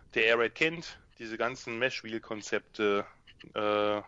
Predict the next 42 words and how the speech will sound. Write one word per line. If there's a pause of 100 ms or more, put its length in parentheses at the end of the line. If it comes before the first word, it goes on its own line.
(160)
Y-Cross,
Y-Corner,
Y-Stick,
diese
ganzen
Klassiker
der,
des,
äh,
des
Playbooks,
äh, (180)
der
Air
Raid. (1300)
Und
ja,
äh, (420)
L
S
U,
das
war
natürlich,
äh,
schon (120)
peinlich.
Das
muss
man,
äh,
muss
man
so
sagen.
Und
ich
meine,
die
haben
einen
neuen,